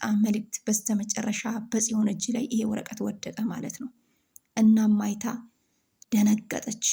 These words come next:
ናታንን አየችው። እናም ራት ግብዣም ስለነበረ ሁሉንም ተመለከተችና ራሷን ስታወደቀች ማለት ነው። እና ከባድ ነው፣ በነገራችን ላይ ከባድ ነው።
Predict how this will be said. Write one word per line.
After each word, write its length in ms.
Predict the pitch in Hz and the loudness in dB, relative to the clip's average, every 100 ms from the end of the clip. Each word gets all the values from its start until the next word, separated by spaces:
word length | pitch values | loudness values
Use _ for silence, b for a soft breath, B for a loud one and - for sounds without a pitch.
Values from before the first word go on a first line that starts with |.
| - _ _ _ _ - | -4 _ _ _ _ 4
ናታንን 560 | 233 233 233 226 226 | 4 4 2 0 0
አየችው። 500 | 247 214 226 - - - _ _ _ _ _ _ _ _ _ _ _ - | 0 -2 -4 -4 -4 -6 _ _ _ _ _ _ _ _ _ _ _ 4
እናም 360 | 240 247 247 233 | 8 8 8 6
ራት 200 | 233 233 | 4 2
ግብዣም 360 | 233 214 226 | 2 2 2
ስለነበረ 600 | 220 226 220 214 - 214 214 | 2 2 4 2 2 0 0
ሁሉንም 540 | 214 427 - 349 370 | 2 0 0 -2 0
ተመለከተችና 880 | 294 247 214 220 - 220 - - 233 233 220 | 2 2 2 0 -2 -10 -8 -4 -2 -2 -4
ራሷን 360 | 220 214 220 | -4 -4 -4
ስታወደቀች 580 | 208 - - 247 - 214 | -6 -6 -12 -12 -12 -10
ማለት 300 | - - - | -8 -8 -8
ነው። 120 | - 233 | -6 0
እና 120 | 262 | 0
ከባድ 420 | - 302 220 220 208 | 2 2 2 2 2
ነው፣ 120 | 214 | 2
በነገራችን 640 | 208 208 214 214 214 - | 2 0 0 -2 -2 -4
ላይ 140 | 226 - - b b b b - | -4 -6 -12 b b b b -8
ከባድ 600 | 226 226 285 226 226 214 | -6 0 0 2 0 2
ነው። 140 | 214 | 2